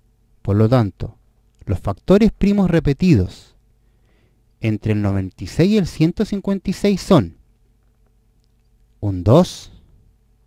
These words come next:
un dos y un tres. Lo que significa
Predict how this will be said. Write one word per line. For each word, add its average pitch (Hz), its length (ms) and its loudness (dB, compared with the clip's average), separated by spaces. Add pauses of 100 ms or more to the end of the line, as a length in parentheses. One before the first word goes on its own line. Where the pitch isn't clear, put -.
(800)
un 214 260 2
dos 143 520 2 (680)
y 104 160 0
un 160 360 2 (1160)
tres. - 880 -6 (1400)
Lo 104 160 -2
que 147 100 0
significa 202 760 -4